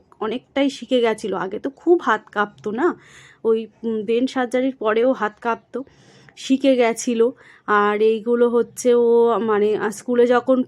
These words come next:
উম, স্কুলের সঙ্গে আন্টিদের সঙ্গে তাল মিলিয়ে একদমই পারতো না। আর বায়না বলো না, আমাকে একটা সান্টা ক্লজ কিনে দাও,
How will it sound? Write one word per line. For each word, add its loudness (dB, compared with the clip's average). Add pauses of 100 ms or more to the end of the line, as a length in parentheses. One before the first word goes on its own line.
(120)
উম, -6
স্কুলের 2
সঙ্গে 2
আন্টিদের 0 (340)
সঙ্গে 0
তাল 0
মিলিয়ে 0
একদমই -4
পারতো -4
না। -8 (420)
আর 0
বায়না 0
বলো 2
না, -2
আমাকে -2
একটা -4
সান্টা -2
ক্লজ -2
কিনে -4
দাও, -2